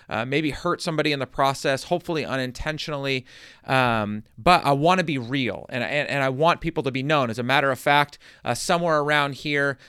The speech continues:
I'm getting ready to launch, uh, a brand, uh, within my business called Be Authentic.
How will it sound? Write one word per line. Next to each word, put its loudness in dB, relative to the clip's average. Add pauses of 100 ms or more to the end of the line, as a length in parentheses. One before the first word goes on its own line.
I'm -6
getting 0
ready 0
to -4
launch, -2
uh, -2
a -4
brand, 2
uh, 2
within -4
my 2
business -4
called -4
Be -4
Authentic. -2